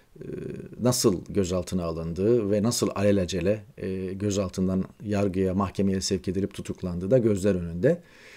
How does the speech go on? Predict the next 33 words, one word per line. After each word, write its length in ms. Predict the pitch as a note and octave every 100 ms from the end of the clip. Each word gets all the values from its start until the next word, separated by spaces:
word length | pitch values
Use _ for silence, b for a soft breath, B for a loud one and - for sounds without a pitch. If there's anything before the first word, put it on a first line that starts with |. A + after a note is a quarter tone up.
| B B
Bunu 1000 | - G2+ G#2 C#3+ F3 E3+ - - A#2 C#3+ D3
daha 220 | C3+ D3+
önce 180 | C3+ C3+
de 40 |
hatırlatmıştım, 760 | B2 - A#2 A2+ - - E3
bir 60 | D#3+
kere 200 | G#2+ G2
daha 100 | G2
hatırlatmakta 580 | F#2+ G2+ F#2+ G2+ G2+ G2+
yarar 220 | F#2+ G2
var. 340 | F2+ B2+ - - b b b b -
E, 220 | G2+ G2
bunun 180 | A#2 F3
arkasında 520 | C#3+ A#2+ B2+ - D#3+
bir 60 | D#3
siyasi 440 | - C3+ B2 -
irade 380 | C3 A2 G#2+ C3
var. 140 | F2+ A2+
O 100 | C#3
siyasi 460 | - B2 A#2 -
iradenin 320 | D3 A#2+ A2 A#2
sözcülerinden 760 | - G#2+ G2 G#2+ G#2+ G#2+ G2+
biri 180 | G#2 G2
de 100 | A2
M 100 | A#2
H 120 | G#2+
P 80 | A2
Genel 260 | G#2 G#2+ G#2+
Başkan 340 | G#2+ - G#2
Yardımcısı 360 | F#2+ F2+ F#2 -
Semih, 260 | - G#2 A2 -
Semih 340 | - - G#2 G#2
Yalçın. 460 | A2+ A2+ - A2